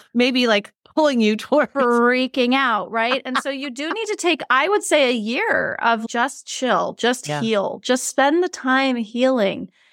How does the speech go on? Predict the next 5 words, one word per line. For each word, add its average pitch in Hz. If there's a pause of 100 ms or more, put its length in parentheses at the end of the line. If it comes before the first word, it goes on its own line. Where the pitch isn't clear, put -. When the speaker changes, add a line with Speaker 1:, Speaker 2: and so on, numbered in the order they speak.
(180)
Speaker 1:
Yeah. 247
Speaker 2:
And 277
then 269 (440)
you 247
can 247